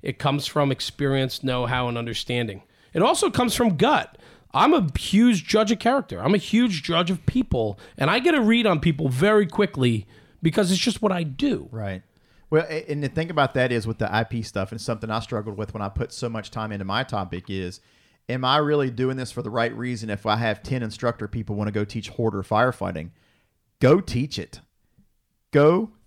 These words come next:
Speaker 2: teach it. Quote your sources is the only thing I always say.
Speaker 1: Right.
Speaker 2: Quote your sources. That's it. Take my stuff, quote who did it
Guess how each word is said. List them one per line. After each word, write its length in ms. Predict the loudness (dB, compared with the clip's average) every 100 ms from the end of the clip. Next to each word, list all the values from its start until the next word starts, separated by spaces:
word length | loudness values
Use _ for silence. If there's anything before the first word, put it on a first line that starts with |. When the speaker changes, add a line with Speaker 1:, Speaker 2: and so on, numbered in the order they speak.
| -6
Speaker 2:
teach 260 | -4 -4 -8
it. 160 | -10
Quote 380 | 4 6 6 4
your 80 | -4
sources 560 | -2 -2 -2 -2 -6
is 40 | -4
the 60 | -4
only 220 | -2 -2
thing 180 | -2 0
I 40 |
always 300 | 0 0 -2
say. 320 | -4 -6 -8 _ _
Speaker 1:
Right. 100 | -18 -18 _ _ _ _ _
Speaker 2:
Quote 240 | 2 2 0
your 80 | -8
sources. 520 | -8 -10 -14 -20 -20 -4
That's 240 | -4 -2
it. 240 | -6 -8 -2
Take 220 | -2 0
my 140 | -2 -2
stuff, 380 | -2 -2 -2 -2
quote 320 | 0 2 2
who 180 | 0 0
did 260 | 0 2
it 200 | 2 -2